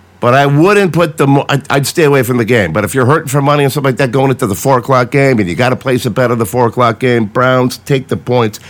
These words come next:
It's gonna be close. All right, one more thing. Right before we started to, uh, tape the podcast, I found out that, uh, Eddie Van Halen died.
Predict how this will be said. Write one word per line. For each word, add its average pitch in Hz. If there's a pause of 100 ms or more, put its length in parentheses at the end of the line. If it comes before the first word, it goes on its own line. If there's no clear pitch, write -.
(240)
It's 120
gonna 104
be 90
close. - (1200)
All 233
right, 214
one 247
more 226
thing. 131 (1900)
Right 185
before 175
we 156
started 147
to, 113
uh, 104
tape 117
the 82
podcast, 101
I 104
found 113
out 101
that, 95
uh, 98
Eddie 110
Van 92
Halen 85
died. 76